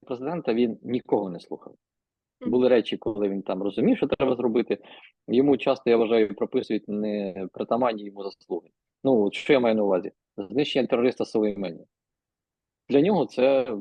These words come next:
Speaker 1: знаково було. Це хороша історія для демократичного світу, тому що на Близькому Сході цей і-, іранський генерал, він вчиняв просто, ну, неймовірні звірства, і дійсно, е, ти-,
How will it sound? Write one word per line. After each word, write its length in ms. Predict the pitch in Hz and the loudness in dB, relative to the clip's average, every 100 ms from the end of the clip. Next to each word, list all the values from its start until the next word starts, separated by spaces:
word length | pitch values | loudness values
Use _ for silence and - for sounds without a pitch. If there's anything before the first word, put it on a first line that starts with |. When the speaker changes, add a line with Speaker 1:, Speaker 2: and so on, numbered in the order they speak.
| 101 | -10
Speaker 1:
знаково 500 | - 101 104 - 104 | -16 -8 -8 -6 -8
було. 280 | 92 90 92 | -4 -4 -6
Це 420 | - 123 123 120 110 | 0 4 6 4 2
хороша 360 | 156 160 - | 4 2 2
історія 440 | 101 - _ 95 95 | -4 -4 _ -6 -4
для 80 | 95 | -6
демократичного 600 | 92 - 101 101 95 104 | -8 -8 -8 -6 -8 -8
світу, 360 | - - - | 0 0 2
тому 220 | 113 107 | -2 -4
що 200 | 104 98 - _ _ - 113 | -2 -4 -4 _ _ -14 -4
на 80 | |
Близькому 420 | 107 113 - 110 101 | -2 -2 0 0 0
Сході 320 | - 175 117 | 0 2 0
цей 360 | - 101 95 - - _ | 2 2 2 -2 -20 _
і-, 320 | 104 101 98 - 117 | 2 4 2 -2 -4
іранський 880 | 113 117 104 95 - 101 98 92 - - - - 92 | -2 2 0 -2 0 2 2 -2 -8 -16 -16 -8 -8
генерал, 400 | 120 117 127 151 | -4 0 2 2
він 180 | 110 107 | 2 -2
вчиняв 520 | 101 - 107 110 104 | -4 -6 -6 -2 -4
просто, 360 | - 95 - 92 | -4 -10 -4 -4
ну, 200 | 92 98 | -2 -2
неймовірні 840 | 104 104 101 104 98 95 90 92 | -2 -2 -2 0 0 -2 -6 -6
звірства, 420 | 95 127 156 - 92 | -2 -2 -2 -2 0
і 300 | 92 90 87 | 0 -4 -2
дійсно, 440 | 117 - - 90 - - - _ _ 95 | -4 -4 -4 -8 -10 -20 -20 _ _ -4
е, 100 | 101 | -4
ти-, 160 | - | 2